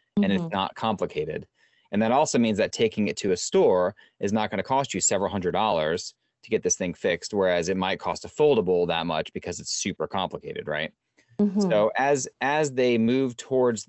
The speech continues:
Speaker 1: those types of things, it makes keeping these devices longer a little bit easier.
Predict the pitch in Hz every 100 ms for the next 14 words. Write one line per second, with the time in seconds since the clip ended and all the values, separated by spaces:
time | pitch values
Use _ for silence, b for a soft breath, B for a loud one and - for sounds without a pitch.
0 | - 95 95 117 127 131 131 123 - _
1 | _ _ _ - - 123 113 - 92 -
2 | 175 110 82 90 107 - _ _ _ _
3 | _ _ - 95 120 127 131 - - 139
4 | 127 117 107 98 104 87 87 92 85 82
5 | 85 80 82 82 85 78 73 78 85 73
6 | - -